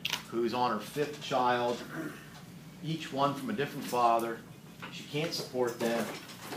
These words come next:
They're all on welfare. These kids are gonna grow up fatherless. They're becoming a burden to the community.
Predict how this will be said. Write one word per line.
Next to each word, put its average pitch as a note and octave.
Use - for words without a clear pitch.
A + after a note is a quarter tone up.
They're G#2+
all D#3+
on D3+
welfare. B2
These A2+
kids E3
are C#3
gonna C3+
grow C3
up C3
fatherless. D3
They're A#2
becoming B2+
a A2+
burden C#3+
to B2+
the A2+
community. C#3